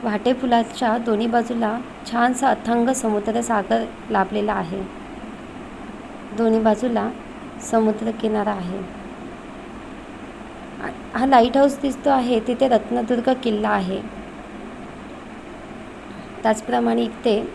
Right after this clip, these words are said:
मांडवी बीच देखील आहे. असंच पुढे जात असताना हा रस-, रस्ता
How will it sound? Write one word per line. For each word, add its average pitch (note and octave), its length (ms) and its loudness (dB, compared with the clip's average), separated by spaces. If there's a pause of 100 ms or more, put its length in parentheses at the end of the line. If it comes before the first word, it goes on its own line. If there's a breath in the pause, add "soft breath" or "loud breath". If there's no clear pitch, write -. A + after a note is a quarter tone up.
(100)
मांडवी A3+ 420 2
बीच G#3+ 380 -2
देखील G#3+ 280 0
आहे. F#3+ 280 -2 (2500)
असंच C4+ 280 2
पुढे C4+ 260 6
जात C4 260 4
असताना A#3+ 480 0 (1500)
हा A#3 200 2
रस-, B3 240 2 (420)
रस्ता A3 640 2